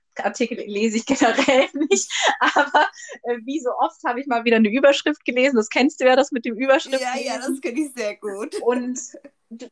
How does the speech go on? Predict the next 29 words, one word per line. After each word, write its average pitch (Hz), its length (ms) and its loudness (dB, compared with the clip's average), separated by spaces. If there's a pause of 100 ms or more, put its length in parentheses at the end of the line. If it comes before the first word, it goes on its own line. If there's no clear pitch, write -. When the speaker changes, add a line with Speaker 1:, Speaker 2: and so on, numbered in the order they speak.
Speaker 1:
ich 240 120 -10
glaub, 294 160 0
es - 120 -8
war 226 160 0
gar 240 140 2
nicht 233 160 -2
die 220 60 -14
Überschrift, 240 380 -6
sondern 214 200 -6
der 214 100 -8
erste 220 280 -4
Satz. 220 300 -4
Und 233 80 -4
da 214 80 -4
stand, 214 420 0
„Wenn 226 160 2
einem 208 180 -2
sonst 233 400 -2
nichts 277 260 -4
mehr 226 160 0
einfällt, 214 600 0
dann 196 180 0
versucht 208 380 0
man - 100 4
es 190 120 2
einfach 180 360 0
mal 190 140 4
mit - 160 0
Kapitalismuskritik.“ 196 1300 0